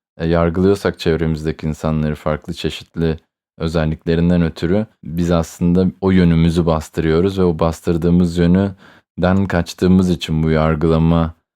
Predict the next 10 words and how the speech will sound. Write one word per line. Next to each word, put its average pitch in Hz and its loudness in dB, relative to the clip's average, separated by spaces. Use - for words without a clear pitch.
davranışı 78 -2
ortaya 78 -4
çıkıyor 76 -6
gibi 76 -8
görebiliriz 73 -8
bu 78 -6
gölge 80 -2
çalışması 80 -4
bakış 78 -8
açısından. 95 -4